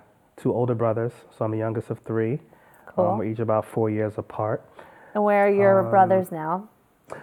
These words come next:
Speaker 1: Um, I have one brother who's actually in West Orange. Um, he's a, um, I, I wanna say a track all-star. I mean, he was the one who,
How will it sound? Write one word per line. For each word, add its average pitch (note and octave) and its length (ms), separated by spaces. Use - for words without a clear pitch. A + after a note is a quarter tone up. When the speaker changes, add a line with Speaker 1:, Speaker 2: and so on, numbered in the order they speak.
Speaker 1:
Um, A#2+ 480
I B2 100
have B2+ 120
one C3+ 240
brother D3+ 380
who's B2+ 500
actually B2 380
in A2 100
West A#2 260
Orange. A2 440
Um, G#2+ 580
he's B2 320
a, G#2+ 220
um, G#2+ 540
I, - 100
I G#2+ 80
wanna A2+ 160
say G#2+ 140
a G#2 40
track G#2+ 320
all-star. G#2+ 400
I G2+ 40
mean, G#2+ 160
he C3+ 80
was A#2+ 80
the A#2+ 80
one A2+ 140
who, A2 380